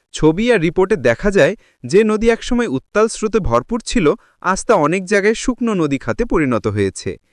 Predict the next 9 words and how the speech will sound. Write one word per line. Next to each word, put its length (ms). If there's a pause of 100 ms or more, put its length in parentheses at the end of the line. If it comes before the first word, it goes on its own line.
(280)
এটি 240
শুধু 220
পরিবেশগত 600
বিপর্যয় 540
নয়, 280 (340)
বরং 220
হাদিসের 520
বাণীর 280
সাথে 440